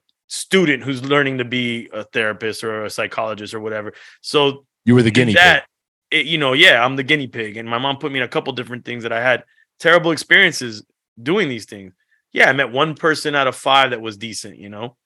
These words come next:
Speaker 1: but you go to so many people, that's, it's not healthy. And you're supposed to divulge your life and talk about yourself. You know, it's, and then now for me, it's even scarier just because I'm older,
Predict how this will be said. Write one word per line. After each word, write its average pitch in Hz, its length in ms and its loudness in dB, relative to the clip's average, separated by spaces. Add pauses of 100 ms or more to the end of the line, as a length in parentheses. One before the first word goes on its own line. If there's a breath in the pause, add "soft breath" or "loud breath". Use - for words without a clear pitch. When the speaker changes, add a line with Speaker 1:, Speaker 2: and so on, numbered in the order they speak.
(420)
Speaker 1:
but 123 180 -2
you 120 100 -6
go 131 160 0
to 131 60 -2
so 131 140 -6
many 120 140 -8
people, 147 340 -4
that's, - 260 -8 (140)
it's - 220 -18
not 107 140 -8
healthy. 139 420 -2 (500)
And 123 120 -8
you're 113 180 -6 (420)
supposed 147 360 0
to 135 60 -6
divulge 127 500 -2
your 117 100 -4
life 117 460 -4
and 98 180 -16
talk 127 240 -4
about 117 260 -8
yourself. 107 440 -12 (640)
You 127 100 -8
know, 123 140 -6
it's, 107 340 -10
and 139 220 -2
then 127 180 -2
now 170 300 6
for - 140 -8
me, 175 160 -2
it's 139 120 -2
even 123 220 -6
scarier 127 640 2 (800)
just 143 160 -14
because 147 200 -4
I'm 123 120 -2
older, 139 640 2